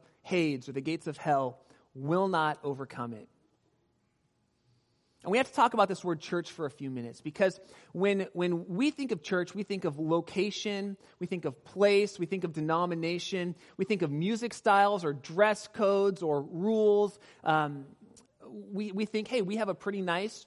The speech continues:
church. It's kind of big. Sure, some of the flowers are falling off the wall, but, you know, other than that, um, it's a great place.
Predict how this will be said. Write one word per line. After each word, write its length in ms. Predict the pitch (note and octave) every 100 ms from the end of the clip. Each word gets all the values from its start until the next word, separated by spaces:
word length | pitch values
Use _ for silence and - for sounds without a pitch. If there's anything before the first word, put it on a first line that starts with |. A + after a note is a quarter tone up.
| -
church. 460 | - G3+ A#3+ B3
It's 120 | E3+
kind 200 | - G3
of 200 | F3+ C#3
big. 300 | F3+ F#3+ G3+ F#3+
Sure, 140 | G#3
some 160 | F#3+ G3
of 60 |
the 60 | -
flowers 420 | - E3 F3+ F3
are 40 |
falling 360 | E3+ D#3+ E3 F3
off 240 | E3 E3+
the 80 | -
wall, 280 | D#3+ D3 G3
but, 160 | F#3 F3+ -
you 120 | - F#3
know, 120 | F#3+
other 340 | F3+ G3+ A3
than 260 | G#3+ G3+ F3
that, 420 | E3+ A3 C4+ - - - - _ -
um, 460 | D#3 D3 D3 - - _ _ _ _ _
it's 300 | - F#3+ G#3
a 60 | G3+
great 460 | E3+ F3 C4 E4+
place. 440 | F#3 B2+ A#2+ -